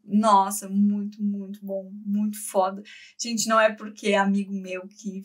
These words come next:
faz essa revista que eu elogio essa revista demais, assim. Eu realmente acho muito foda essa revista. E eu não faria esses vídeos se eu não achasse isso.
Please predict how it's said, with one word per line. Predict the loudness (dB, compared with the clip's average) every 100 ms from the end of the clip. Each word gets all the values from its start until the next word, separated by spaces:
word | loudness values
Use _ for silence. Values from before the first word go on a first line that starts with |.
| 0
faz | 0 0
essa | -6 -6
revista | -4 -6 -10 -8 -8
que | -8 -10 -8
eu | -4 -4
elogio | -4 -6 -8 -8 -10
essa | -8 -8
revista | -10 -12 -14 -14
demais, | -4 -2 -2 -6
assim. | -14 -16 -18 -20 -20 -20 -4
Eu | 2
realmente | 4 4 2 0 -2 -2
acho | -2 -4 -8
muito | -12 -12 -14 -12
foda | -8 -8
essa | -8 -8
revista. | -8 -10 -10 -12 -12 -18 -20 -20 -20 _ _ _
E | 4 4 2 0
eu | 0 0
não | -4 2
faria | 6 6 6 2 -2 -8
esses | -14 -12 -10
vídeos | -6 -4 -4 -6 -6
se | -2
eu | 0 2
não | 0 0
achasse | -4 -4 -4 -6
isso. | -14 -14 -18